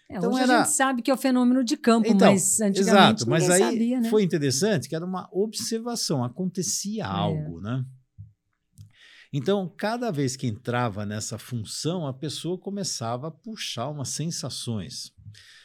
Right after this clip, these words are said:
Speaker 2: E o Hellinger, ele passou por várias linhas de, de trabalho também, né? Então, ele veio do grito primal, ele também entrou em contato com a P N L, com um monte de coisas, de dinâmicas, a parte do Erickson e tal.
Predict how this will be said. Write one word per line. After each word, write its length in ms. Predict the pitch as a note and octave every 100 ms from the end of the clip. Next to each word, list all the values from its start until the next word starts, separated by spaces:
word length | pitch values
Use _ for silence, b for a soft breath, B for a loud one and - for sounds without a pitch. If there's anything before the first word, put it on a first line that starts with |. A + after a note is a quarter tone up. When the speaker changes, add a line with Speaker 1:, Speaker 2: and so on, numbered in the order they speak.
| B
Speaker 2:
E 160 | - G#3+
o 160 | B3 -
Hellinger, 460 | B2 D#3 B2 F#2
ele 140 | F#2 G2+
passou 360 | A#2 - B2+
por 160 | C3 A2
várias 540 | E2+ G2+ C#3+ G3 C3
linhas 560 | F#2+ A#2 F#3+ D3 E2+ E2
de, 500 | E2+ F#2 E2+ D#2 D2
de 100 | E2+ F2
trabalho 580 | A2+ D#3+ B2 B2+ F#2+
também, 400 | F2 F#2+ F2 E2 D#2
né? 220 | G2+ G#2+ b b b
Então, 120 | - B2
ele 60 |
veio 180 | F#2+ G#2+
do 140 | G2+ F#2+
grito 360 | F#2+ G2+ G2+
primal, 720 | - A#2+ B2 F2 G2 G#2+ F#2+
ele 140 | G2 G2+
também 300 | G#2+ G#2 G#2
entrou 220 | - G#2
em 60 |
contato 640 | F#2+ G2+ A2+ G#2 G2+ G2 G2+
com 240 | - G2+
a 80 | F#2+
P 220 | - G#2
N 240 | F#2+ B2+ G2
L, 320 | G2 G2+ E2+
com 120 | C3
um 120 | C#3+
monte 320 | G#2 F3 G3+
de 100 | G2+
coisas, 480 | F2+ G2+ A#2+ E2 D#2+
de 140 | E2+ F#2+
dinâmicas, 680 | A#2 G#2 F#2 B2 A2 F2+
a 60 | F#2
parte 340 | - E2+ E2+
do 220 | G2 C3 G2+
Erickson 480 | G#2 A2+ - -
e 60 | F#2
tal. 240 | A2 B2+